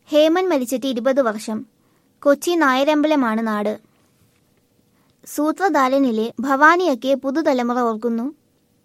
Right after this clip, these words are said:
ഹേമൻ മരിച്ച ശേഷം എന്റെ ഒരു ചാനൽ അഭിമുഖം വന്നിരുന്നു. അതുകണ്ടാണ് ലോഹിതദാസ് വിളിക്കുന്നത്.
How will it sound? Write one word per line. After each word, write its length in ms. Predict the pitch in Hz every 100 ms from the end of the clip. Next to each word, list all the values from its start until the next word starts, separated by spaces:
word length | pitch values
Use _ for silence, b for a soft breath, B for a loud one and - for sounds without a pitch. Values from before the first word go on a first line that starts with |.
| _ _ _ -
ഹേമൻ 420 | 277 294 330 359
മരിച്ച 300 | 302 240 240
ശേഷം 440 | 294 262 214 226 -
എന്റെ 240 | 247 262 302
ഒരു 100 | 269
ചാനൽ 420 | 262 240 240 269
അഭിമുഖം 460 | 226 233 220 233 233
വന്നിരുന്നു. 560 | 214 214 214 214 214 - b b -
അതുകണ്ടാണ് 640 | 269 339 349 302 240 247 247
ലോഹിതദാസ് 640 | 240 269 302 254 226 233
വിളിക്കുന്നത്. 560 | 220 220 220 220 220